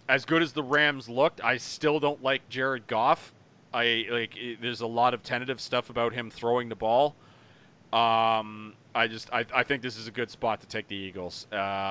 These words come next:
and I, I'm, I'm, I'm giving away the plus one to you guys if you want it. If not, you can take the pick with the Rams. Uh, Craig, what say you on this one? Currently at a pick 'em.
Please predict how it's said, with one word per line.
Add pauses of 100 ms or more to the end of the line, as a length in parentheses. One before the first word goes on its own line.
(100)
and
I,
I'm, (100)
I'm,
I'm
giving
away
the
plus
one
to
you
guys
if (100)
you
want
it.
If
not,
you
can
take
the
pick
with
the
Rams.
Uh,
Craig,
what
say
you
on
this
one? (220)
Currently
at
a
pick
'em.